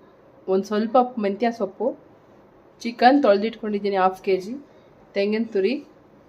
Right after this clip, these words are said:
ಕಡಲೆ, ಗಸಗಸೆ, ಖಾರದ ಪುಡಿ, ಅರಿಶಿನ ಪುಡಿ, ಟೊಮೊಟೊ. ಮಿಕ್ಸಿ ಜಾರ್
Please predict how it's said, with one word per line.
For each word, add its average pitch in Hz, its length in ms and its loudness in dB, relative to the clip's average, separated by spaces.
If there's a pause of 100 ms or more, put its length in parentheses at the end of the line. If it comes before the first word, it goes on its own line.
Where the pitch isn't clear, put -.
(120)
ಕಡಲೆ, 196 320 2 (720)
ಗಸಗಸೆ, 208 500 -4 (1040)
ಖಾರದ 220 260 4 (120)
ಪುಡಿ, 202 180 -2 (1300)
ಅರಿಶಿನ 262 340 -2
ಪುಡಿ, 214 220 2 (840)
ಟೊಮೊಟೊ. 190 380 0 (4000)
ಮಿಕ್ಸಿ 233 320 -2
ಜಾರ್ 226 140 4